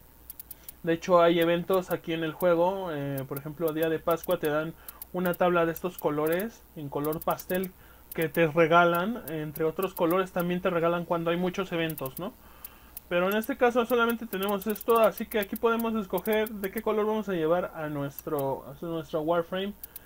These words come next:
Y ir combinando colores para que vaya quedando de una forma bastante chévere. Vamos a escogerlo, a ver,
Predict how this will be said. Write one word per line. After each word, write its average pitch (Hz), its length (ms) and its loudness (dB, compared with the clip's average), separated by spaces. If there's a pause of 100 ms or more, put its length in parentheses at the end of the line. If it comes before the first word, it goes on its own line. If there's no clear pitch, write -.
(320)
Y 165 80 -2
ir 226 240 2
combinando 233 580 2
colores 196 640 2
para 160 240 0
que 170 140 -2
vaya 190 340 2
quedando 170 560 0
de 151 60 -6
una 160 200 -4
forma 160 340 -4
bastante 156 420 -10
chévere. 156 480 -4 (640)
Vamos 302 240 -2
a - 20 -2
escogerlo, 196 500 0
a 180 60 0
ver, 160 160 0